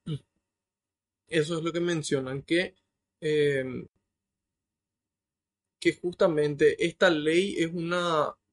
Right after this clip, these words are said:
es un paso hacia la libertad de la mujer,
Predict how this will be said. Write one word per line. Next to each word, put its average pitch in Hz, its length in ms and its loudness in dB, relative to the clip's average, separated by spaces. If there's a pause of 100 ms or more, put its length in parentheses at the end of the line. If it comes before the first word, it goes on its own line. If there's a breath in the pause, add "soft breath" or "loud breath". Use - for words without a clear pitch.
(260)
es 160 100 -6
un 170 200 -2
paso 160 300 2
hacia 185 200 0
la 180 120 4
libertad 180 580 2
de 156 140 -2
la 151 120 -4
mujer, 135 460 -8